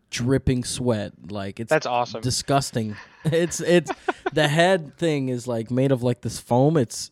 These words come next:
Speaker 1: you squish it and it's, like, sweat comes out of it. It's gross.
Speaker 2: Oh. <laughs>
Speaker 1: No, you need, I, I need to buy, like, this rubber thing that goes over it.
Speaker 2: Nice.
Speaker 1: Um, that way you could just wipe it off. 'Cause once you play that game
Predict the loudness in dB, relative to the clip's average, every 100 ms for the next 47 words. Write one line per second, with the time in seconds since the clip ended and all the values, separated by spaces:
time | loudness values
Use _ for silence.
0 | _ _ -10 -8 -8 -4 0 0 0 -2
1 | -2 -8 -12 -10 -8 -8 -12 _ -12 -8
2 | -2 -4 -2 -6 -4 -6 -6 -10 -12 -14
3 | -12 0 4 6 4 0 -8 -6 -4 0
4 | 0 4 6 6 6 6 6 6 4 4
5 | 6 6 4 4 4 2 0 -4 2 2
6 | 4 2 0 -2 -2 -2 2 2 2 0
7 | 0 -2 -2 -6 -12 _ -20 -20 _ -2
8 | 0 2 0 -2 -2 2 4 4 2 -4
9 | 0 0 0 0 -2 -2 -2 -2 -4 -4
10 | 2 6 6 4 2 4 6 6 4 4
11 | 4 0